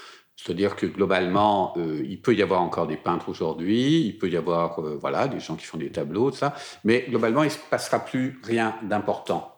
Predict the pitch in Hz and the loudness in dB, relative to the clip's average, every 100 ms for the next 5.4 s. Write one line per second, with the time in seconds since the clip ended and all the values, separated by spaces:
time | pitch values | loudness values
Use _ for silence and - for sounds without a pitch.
0 | _ _ - 90 - 90 87 82 - - | _ _ -6 -4 0 -2 0 -4 -8 -10
1 | - - - 311 - 147 - - 135 131 | -18 -10 -2 0 2 0 -2 0 2 2
2 | - - 113 151 139 117 110 127 147 135 | 2 0 2 4 4 4 2 4 4 6
3 | 113 110 104 101 107 107 - 170 170 113 | 6 6 4 2 0 -2 2 2 4 2
4 | 101 101 113 160 160 139 110 101 107 - | 2 4 4 4 4 4 4 2 -2 2
5 | 113 110 104 | 4 6 4